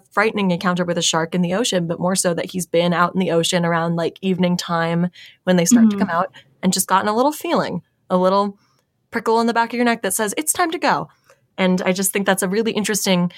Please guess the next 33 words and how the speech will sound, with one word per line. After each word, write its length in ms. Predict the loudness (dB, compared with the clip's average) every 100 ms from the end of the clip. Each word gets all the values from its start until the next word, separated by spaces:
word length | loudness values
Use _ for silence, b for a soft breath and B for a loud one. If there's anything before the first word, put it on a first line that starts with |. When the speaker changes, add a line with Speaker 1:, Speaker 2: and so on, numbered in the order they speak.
| B _
Speaker 1:
kind 140 | 0 0
of 120 | -2 B B
vestigial 560 | -2 -2 -2 -2 0 2
element 340 | 2 2 2 0
of 80 | -2
the 80 |
fact 220 | 0 0 0
that 160 | -2
we 140 | -2 0
were 200 | 2 4
at 200 | 2 2
one 240 | 0 0
point 200 | -2 0
in 80 | 0
time 380 | 0 2 2 0
essentially 480 | -2 -2 0 0 0
prey 400 | -2 2 2 2
animals. 600 | -2 -4 -6 -8 -10 -12 b b b _
And 520 | 0 2 0 -2 -4 -4
I 40 |
feel 140 | -2 -2
like 120 | 0
we 100 | -2
do 160 | 0
have 260 | 0 0 0
some 180 | -2 0
instincts 600 | 0 0 -2 -4 -4 -6
left 480 | 0 -2 -2 -12 -8
to 100 | -4
say, 300 | -2 0 0 0
"There's 320 | 2 2 2
danger 380 | 2 0 -2 -2
here." 320 | -4 -6